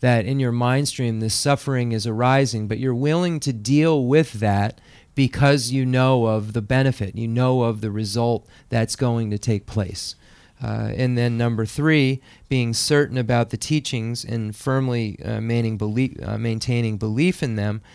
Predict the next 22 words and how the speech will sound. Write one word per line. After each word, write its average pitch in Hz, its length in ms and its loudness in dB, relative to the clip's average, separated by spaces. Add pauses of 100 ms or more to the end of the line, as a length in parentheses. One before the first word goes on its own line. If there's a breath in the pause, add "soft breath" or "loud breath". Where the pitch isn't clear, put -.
(280 loud breath)
Uh, 110 320 0
this 135 320 6
is 127 280 0
having 135 420 4
this 127 160 2
certitude, 135 960 2 (320 loud breath)
uh, 110 500 2 (320)
under 117 640 0
any 143 300 6
circumstances, 113 1000 -2
no 113 160 -2
matter 110 400 2
what, 98 360 -4 (320 loud breath)
um, 104 400 -2
and 107 260 -2
having 117 380 2
this, - 360 -2
uh, - 200 -10
certainty 120 960 -2 (380 loud breath)
of, 110 640 -2 (260)
um, 95 640 -4 (640 soft breath)
faith - 800 0